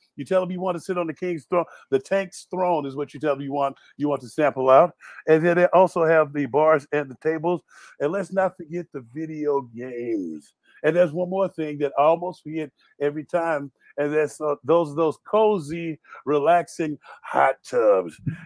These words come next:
You go over there and ask for, ask, don't ask for Marty. Marty is the, is the dog they named him after Mardi Gras. He's the party dog. Uh, you take him some treats over there. Uh, if you wanna, if you wanna check him out, go to royal billiards dot com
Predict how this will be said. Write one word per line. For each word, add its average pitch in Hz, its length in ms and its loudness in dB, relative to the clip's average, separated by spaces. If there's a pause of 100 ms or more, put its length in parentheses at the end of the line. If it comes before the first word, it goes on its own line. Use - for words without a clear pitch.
You 135 140 -8
go 170 200 4
over 165 60 -4
there 165 320 4
and 156 140 -2
ask 160 240 0
for, 151 240 -6
ask, 190 260 0
don't 196 160 0
ask 202 220 0
for 135 60 -12
Marty. 151 280 -4
Marty 151 320 -2
is 139 140 -8
the, 135 160 -4 (240)
is 135 100 -4
the 131 80 -6
dog 147 300 4
they 127 60 -4
named 139 220 -4
him 147 100 -4
after 131 200 -2
Mardi 143 240 0
Gras. 131 200 -2
He's 127 120 -8
the 117 60 -14
party 143 280 0
dog. 143 280 4 (360)
Uh, 131 100 4
you 135 120 0
take 151 220 -4
him 143 100 -6
some 135 100 -14
treats 175 300 -10
over 151 160 0
there. 151 260 -2 (260)
Uh, 147 220 6
if 135 140 -8
you 165 140 -6
wanna, 165 340 -2
if 147 80 -10
you 160 100 -8
wanna 165 160 -2
check 156 240 -6
him 156 120 -6
out, 160 180 0
go 151 160 0
to 135 140 2 (200)
royal 147 280 2
billiards 139 400 -4
dot 139 260 4 (100)
com 160 380 2